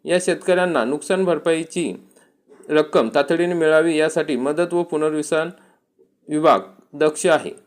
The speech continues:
राज्य शासनाने विविध नैसर्गिक आपत्तीमुळे झालेल्या शेतपिकांच्या नुकसानीपोटी पाच लाख तीस हजार शेतकऱ्यांना पाचशे पस्तीस कोटी रुपयांची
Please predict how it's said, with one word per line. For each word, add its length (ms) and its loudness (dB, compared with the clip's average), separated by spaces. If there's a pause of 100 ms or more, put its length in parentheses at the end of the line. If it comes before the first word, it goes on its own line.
(640)
राज्य 420 2
शासनाने 560 0
विविध 360 -4
नैसर्गिक 460 -2
आपत्तीमुळे 540 -2
झालेल्या 440 0
शेतपिकांच्या 680 -4
नुकसानीपोटी 760 -2 (460)
पाच 300 2
लाख 220 2 (180)
तीस 200 -4
हजार 260 0
शेतकऱ्यांना 540 -2
पाचशे 340 -6
पस्तीस 420 -8
कोटी 280 -6
रुपयांची 520 -6